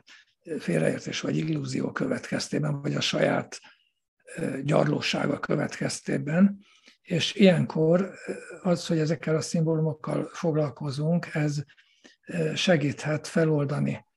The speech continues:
ezeket az elakadásokat, illetve rávezetni bennünket, ö, a-, azokra a problémákra, ö, amelyek ezt okozták, és akkor ilyen módon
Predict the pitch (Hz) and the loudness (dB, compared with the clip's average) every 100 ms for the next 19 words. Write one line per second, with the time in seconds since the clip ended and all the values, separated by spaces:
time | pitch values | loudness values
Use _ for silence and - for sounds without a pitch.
0 | _ - 147 147 - 143 143 156 160 151 | _ -8 -4 -4 -4 -4 -2 2 2 0
1 | 165 156 143 180 160 170 - 175 156 143 | -2 -2 -2 -2 -2 -2 0 0 2 0
2 | - 170 160 156 147 139 139 - 147 147 | -2 0 2 2 0 -4 -6 -4 -4 -2
3 | 160 151 135 127 - 156 143 - _ - | -2 -2 -2 -4 -4 -4 -4 -12 _ -20
4 | _ _ _ - 190 339 330 330 180 - | _ _ _ -10 -8 -6 -8 -10 -10 -10
5 | - - 151 - - - - 151 135 151 | -12 -6 -4 -2 -2 -2 -2 -4 -6 -4
6 | 143 - 147 143 - - - - - - | -4 -4 -2 0 0 0 -4 -4 -6 -6
7 | - _ - - _ _ _ - - 170 | -14 _ -20 -20 _ _ _ -16 -4 -2
8 | 160 175 - 170 143 135 135 127 - - | 0 -2 -4 0 0 0 -4 -4 -6 -4
9 | 151 - - - 151 147 147 - 139 - | -6 -4 -6 -4 -4 -4 -4 -4 -6 -6
10 | 147 151 131 123 123 - 123 | -4 -2 0 0 0 0 0